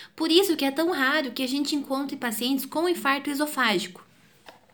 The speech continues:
Agora falando sobre a vascularização venosa, também vamos dividir o esôfago em três porções: o terço superior, o terço médio e o terço inferior.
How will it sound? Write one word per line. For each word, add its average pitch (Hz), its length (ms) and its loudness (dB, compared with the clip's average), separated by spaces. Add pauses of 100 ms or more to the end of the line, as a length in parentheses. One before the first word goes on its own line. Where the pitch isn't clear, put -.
(1080)
Agora 294 320 4
falando 277 300 0
sobre 247 240 -2
a 233 60 -2
vascularização 277 840 0
venosa, 262 560 0
também 302 280 2
vamos 311 260 4
dividir 220 420 0
o 196 80 2
esôfago 208 600 0
em 233 140 -4
três 262 320 0
porções: - 580 -4 (380)
o 233 120 0
terço 208 360 2
superior, 202 840 2
o 247 100 0
terço 202 380 -2
médio 240 540 0
e 269 100 -2
o 277 60 -2
terço 220 320 0
inferior. 247 480 -2